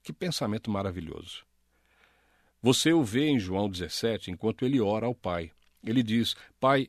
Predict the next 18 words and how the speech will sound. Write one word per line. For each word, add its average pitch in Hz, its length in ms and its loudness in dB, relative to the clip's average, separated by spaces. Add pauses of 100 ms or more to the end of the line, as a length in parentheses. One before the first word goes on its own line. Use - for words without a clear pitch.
eu 143 200 4
rogo 139 520 2
por 101 220 -4
eles. 92 600 -4
Não 139 220 4
rogo 156 320 2
pelo 156 180 2
mundo, 131 400 2 (300)
mas 135 220 2
por 139 200 0
aqueles 143 580 0
que 139 140 -2
me 131 80 2
tens 117 320 -2
dado, 87 420 -4
porque - 240 -6
são 139 200 -4
teus. - 580 -8